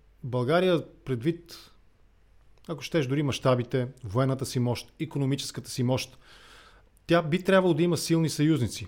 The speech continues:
нато дава на България точно тези силни съюзници. И в този смисъл при един тлеещ с потенциал да избухне наново,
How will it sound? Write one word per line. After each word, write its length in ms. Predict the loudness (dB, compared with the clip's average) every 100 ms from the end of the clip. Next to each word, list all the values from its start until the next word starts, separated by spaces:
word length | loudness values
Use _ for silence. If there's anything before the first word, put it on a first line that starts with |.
| -12
нато 680 | -4 0 2 2 0 0 -2 -10 _ -12
дава 420 | -2 2 2 2
на 100 | 0
България 480 | -2 0 0 0 -2
точно 340 | -4 -2 -4
тези 240 | -2 -4 -4
силни 340 | -2 -2 0
съюзници. 540 | 0 0 0 0 -4 -12 -16 -20 -20 -10
И 80 | -8
в 100 | -2
този 160 | 2 2
смисъл 360 | 2 -2 -2 -2
при 120 | -2
един 360 | 0 -2 -4 -10 -20 _ _
тлеещ 800 | -4 0 4 4 2 -4 -12 -20 -20 _ -20
с 220 | -16 -12 -10
потенциал 500 | -6 -4 0 0 0
да 120 | 0
избухне 380 | -2 -4 -4 -2
наново, 580 | 0 0 2 0 -4